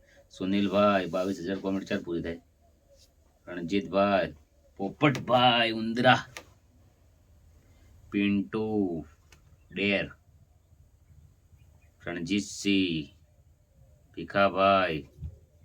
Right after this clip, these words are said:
પાંડોદરા, મોબાઈલ, કિરણભાઈ માણેકપુરા, દશરથભાઈ, અજયભાઈ ગીતકાર, ભરતભાઈ ન્યાય, અશોક,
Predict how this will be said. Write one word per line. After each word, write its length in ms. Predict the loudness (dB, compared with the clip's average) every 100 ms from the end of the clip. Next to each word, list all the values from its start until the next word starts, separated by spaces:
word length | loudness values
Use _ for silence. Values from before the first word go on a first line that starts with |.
| _ _ _ -16
પાંડોદરા, 600 | -12 -8 -6 2 4 2 -2 _ _ -20 -20 _ _ _ _ -18
મોબાઈલ, 460 | -4 0 0 -2 -6 -16 _ _ _ _ _
કિરણભાઈ 580 | -6 -2 -2 0 0 2
માણેકપુરા, 720 | 0 0 -2 -2 2 4 4 0 -8 _ _ _ _ _ -20 _
દશરથભાઈ, 1000 | -14 -10 -2 -2 -2 0 2 2 0 -4 -14 _ _ _ _ _ _ _ -10
અજયભાઈ 640 | -8 -2 -2 0 0 0 -2
ગીતકાર, 680 | -4 -4 0 2 2 -2 -4
ભરતભાઈ 680 | -6 -6 -2 2 2 2 -2 -10 -20 _ _ _ _ -20 -18 -8
ન્યાય, 440 | -2 0 0 -2 -8 -18 _ _ -20 -20 -20 -20 -20 _ -12
અશોક, 680 | -10 -2 0 0 -2 -8